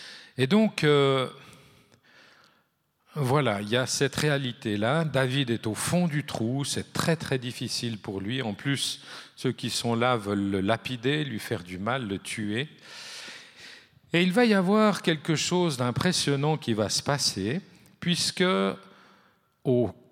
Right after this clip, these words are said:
comble du désespoir, fort heureusement,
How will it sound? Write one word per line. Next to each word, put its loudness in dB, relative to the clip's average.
comble 6
du -4
désespoir, 0
fort 4
heureusement, 0